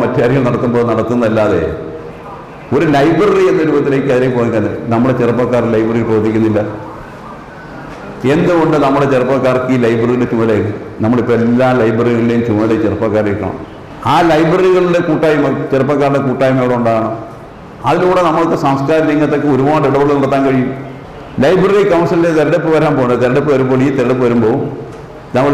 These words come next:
തീരുമാനിച്ചുകൊണ്ട് നമ്മുടെ ജില്ലയിലെ മുഴുവൻ ലൈബ്രറികളുടെയും പ്രധാനപ്പെട്ട സ്ഥാനത്തേക്ക്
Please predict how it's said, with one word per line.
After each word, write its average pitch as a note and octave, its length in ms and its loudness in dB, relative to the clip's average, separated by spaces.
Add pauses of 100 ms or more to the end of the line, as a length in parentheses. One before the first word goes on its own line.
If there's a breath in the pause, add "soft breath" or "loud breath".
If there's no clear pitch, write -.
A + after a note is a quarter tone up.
തീരുമാനിച്ചുകൊണ്ട് C3 600 2
നമ്മുടെ C3+ 260 0
ജില്ലയിലെ B2+ 400 2
മുഴുവൻ E3+ 480 2
ലൈബ്രറികളുടെയും A#2 880 2 (840 loud breath)
പ്രധാനപ്പെട്ട B2+ 500 0 (120)
സ്ഥാനത്തേക്ക് A2 500 0